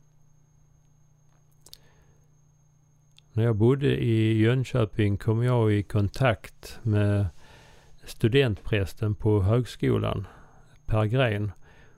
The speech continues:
Och, eh, genom honom kom jag också i kontakt med kristen djupmeditation. Och där hade han en gång bjudit in en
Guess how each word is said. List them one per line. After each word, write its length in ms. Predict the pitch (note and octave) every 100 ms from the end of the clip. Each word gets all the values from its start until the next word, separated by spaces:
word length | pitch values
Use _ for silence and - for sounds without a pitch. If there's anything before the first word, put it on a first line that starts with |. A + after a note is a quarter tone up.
| -
Och, 400 | - G#2 - -
eh, 100 | G#2+
genom 280 | G#2+ A2 A2
honom 560 | G2 A#2+ B2+ B2 G#2+ - -
kom 160 | - A2
jag 140 | A#2+
också 200 | C3 -
i 40 | G#2+
kontakt 600 | G#2 G2 B2+ A2+ - -
med 280 | G#2 G#2 - - - - - -
kristen 500 | - A#2+ - - A2+
djupmeditation. 1040 | B2 B2 A2+ G2+ F#2 G2+ F2+ A#1 - G2+ - - - - - _ - -
Och 220 | - G#2 -
där 80 | A2
hade 140 | A2+
han 100 | B2+
en 200 | B2 A#2+
gång 220 | A2+ A#2
bjudit 520 | G#2+ G#2+ G2+ - _ -
in 280 | B2+ A2+ G#2
en 340 | G2+ G2+ F3